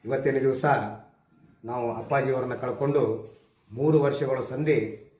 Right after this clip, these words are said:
ನಾಲ್ಕನೇ ವರ್ಷಕ್ಕೆ ಪಾದಾರ್ಪಣೆ ಮಾಡ್ತಾ ಇದೆ.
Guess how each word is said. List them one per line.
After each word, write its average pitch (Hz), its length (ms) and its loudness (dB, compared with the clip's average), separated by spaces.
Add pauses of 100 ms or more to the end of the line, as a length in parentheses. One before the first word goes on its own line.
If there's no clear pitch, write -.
(160)
ನಾಲ್ಕನೇ 117 420 -4
ವರ್ಷಕ್ಕೆ 127 800 -4 (1120)
ಪಾದಾರ್ಪಣೆ 117 480 -4
ಮಾಡ್ತಾ 113 320 -4
ಇದೆ. 117 480 -4